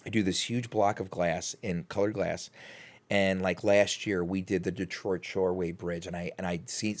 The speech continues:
uh, silk screened it on there and fired it on there. I cut it up into seventy-two paperweights, and I put their logo on the side. Like,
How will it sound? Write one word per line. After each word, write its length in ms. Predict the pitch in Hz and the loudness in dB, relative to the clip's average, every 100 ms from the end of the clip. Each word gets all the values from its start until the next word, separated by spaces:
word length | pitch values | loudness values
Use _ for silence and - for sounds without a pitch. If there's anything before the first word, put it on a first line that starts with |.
| - - - | -8 -10 -4
uh, 100 | 92 | -2
silk 220 | - 101 | 0 -2
screened 320 | - 87 85 | -2 -6 -6
it 100 | 80 - _ | -8 -16 _
on 160 | - 90 | -6 -2
there 140 | 90 | 0
and 120 | 85 82 | -2 0
fired 320 | - 92 87 | 2 4 2
it 100 | 87 | -2
on 160 | 85 | -4
there. 200 | 78 76 - - - - | -8 -12 -16 -16 -16 -16
I 40 | - | -16
cut 260 | - 123 120 | -6 0 4
it 80 | |
up 120 | 117 107 | 4 2
into 120 | 92 | -2
seventy-two 500 | - 98 101 - 113 | 2 2 2 -4 -4
paperweights, 560 | 110 110 98 92 90 | -2 -2 0 0 0
and 80 | 87 | -4
I 60 | 87 | -6
put 160 | 101 | -6
their 100 | 98 | -4
logo 320 | 92 90 87 87 | 0 0 2 -2
on 140 | 90 | -4
the 80 | 87 | -6
side. 360 | - 80 80 - _ - - - - | -4 -4 -6 -14 _ -20 -20 -20 2
Like, 200 | 113 101 | 6 6